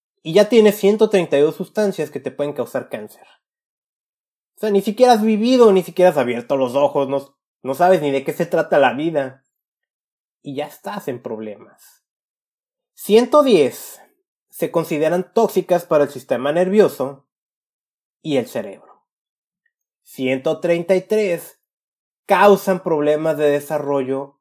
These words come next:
y reproducción. ¡Qué impresionante!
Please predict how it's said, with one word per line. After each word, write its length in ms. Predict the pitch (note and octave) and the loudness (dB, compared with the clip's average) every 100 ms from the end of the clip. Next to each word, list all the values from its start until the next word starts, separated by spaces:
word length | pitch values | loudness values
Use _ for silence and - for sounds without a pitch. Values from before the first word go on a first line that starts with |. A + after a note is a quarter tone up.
| _ | _
y 460 | D3+ D3 C#3+ C#3+ _ | -10 -8 -10 -12 _
reproducción. 1040 | - C3 C3 C3+ B2+ C3 B2+ - B2 A2+ _ _ _ _ _ _ _ _ _ _ _ _ _ _ _ | -12 -12 -12 -14 -12 -12 -14 -20 -20 -20 _ _ _ _ _ _ _ _ _ _ _ _ _ _ _
¡Qué 80 | C#3+ | -10
impresionante! 1000 | C3 - - - A2 E3+ E3+ - - | -10 -14 -20 -18 -8 -6 -6 -8 -20